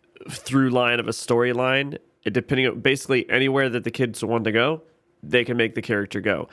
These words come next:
Now, they're gonna get to areas in the game where it's too hard. So I think what's great about, especially younger kids,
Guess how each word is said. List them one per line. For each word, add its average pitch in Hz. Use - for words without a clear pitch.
Now, 120
they're 117
gonna 117
get 120
to -
areas 113
in 113
the 110
game 107
where 104
it's 101
too 104
hard. 123
So -
I 107
think 127
what's 110
great 139
about, 117
especially 113
younger 123
kids, 110